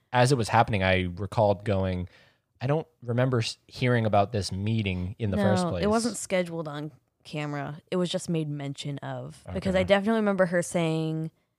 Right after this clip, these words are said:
Speaker 2: like, to talk it out, like, to Rick, saying, like, he, because even he says, "You said he wanted to talk." I, I have a vague memory of that being mentioned.
Speaker 1: Okay. And finally,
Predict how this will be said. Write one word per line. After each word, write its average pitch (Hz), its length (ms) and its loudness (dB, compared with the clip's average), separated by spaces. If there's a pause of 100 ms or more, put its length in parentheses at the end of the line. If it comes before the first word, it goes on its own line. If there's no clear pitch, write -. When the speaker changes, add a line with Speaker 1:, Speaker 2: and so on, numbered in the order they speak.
(500)
Speaker 2:
like, 160 240 -6
to - 80 -20
talk 170 320 -2
it 156 80 -2
out, 147 320 -2
like, 139 240 -4
to 165 120 -6
Rick, 151 360 -2
saying, 156 260 -4
like, 151 140 -6
he, 185 180 -2 (300)
because 208 300 -2
even 196 180 0
he 180 140 0
says, 139 460 -4 (360)
"You 202 240 0
said 170 300 0
he 165 100 -2
wanted 165 400 -4
to 151 60 -18
talk." 151 640 -4 (1300)
I, 165 400 -2 (320)
I - 20 -8
have 180 140 -2
a 160 80 0
vague 151 460 0
memory 139 800 -6
of 143 640 -8 (800)
that - 180 -10
being 127 220 -12
mentioned. - 500 -18 (240)
Speaker 1:
Okay. 123 220 -2 (2250)
And 139 160 0
finally, 156 720 6